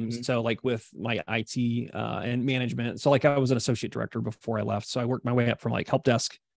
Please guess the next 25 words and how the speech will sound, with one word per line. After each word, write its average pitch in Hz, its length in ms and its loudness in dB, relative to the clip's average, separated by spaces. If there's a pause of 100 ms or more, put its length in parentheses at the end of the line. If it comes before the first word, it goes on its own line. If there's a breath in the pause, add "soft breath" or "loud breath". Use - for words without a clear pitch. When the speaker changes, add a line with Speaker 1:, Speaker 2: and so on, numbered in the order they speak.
(300)
Speaker 2:
to 120 120 2
associate 117 360 2
director. 113 380 0
So 123 120 0
Speaker 1:
Mm. 139 40 4
Speaker 2:
I've 131 60 4
got 139 240 6
a, 120 80 -2
a 120 40 0
Speaker 1:
Mm-hmm. 113 340 -4
Speaker 2:
wide 120 260 4
range 120 240 0
of 107 60 0
experience 110 380 -4
there. 120 300 -2 (380 soft breath)
And 151 160 8
then 143 80 8
I 139 60 8
also, 135 480 2
I'm 127 160 0
maintaining, 127 600 0
uh, 113 260 -4
my 123 160 4
core, 127 300 0
like, 110 200 -2